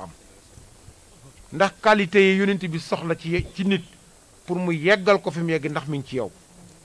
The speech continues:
Waaye alhamdulillah, bi ñu Yàlla wërsëgalee ku mel ne moom, mu dox sayru,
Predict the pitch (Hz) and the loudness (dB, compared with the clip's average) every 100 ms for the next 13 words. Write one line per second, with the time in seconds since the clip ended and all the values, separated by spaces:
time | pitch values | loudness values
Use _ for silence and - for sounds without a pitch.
0 | - - - - - - - - - - | -20 -20 -20 -20 -20 -20 -20 -20 -20 -12
1 | 131 - 143 131 127 127 131 123 123 131 | -10 -10 -10 -10 -8 -4 -4 -4 -8 -8
2 | 127 131 131 123 113 156 170 - 156 160 | -4 -4 -4 -8 -4 -4 -4 -6 -4 -2
3 | 156 143 - - - - - - - - | -2 -2 -4 -14 -18 -20 -20 -20 -20 -12
4 | 139 135 131 127 160 156 127 - - - | -8 -6 -6 -4 -2 -2 -2 -10 -20 -20
5 | - - - - - - 131 139 120 151 | -20 -20 -20 -20 -20 -12 -8 -4 -4 -4
6 | - - 196 190 175 | -6 -2 2 2 0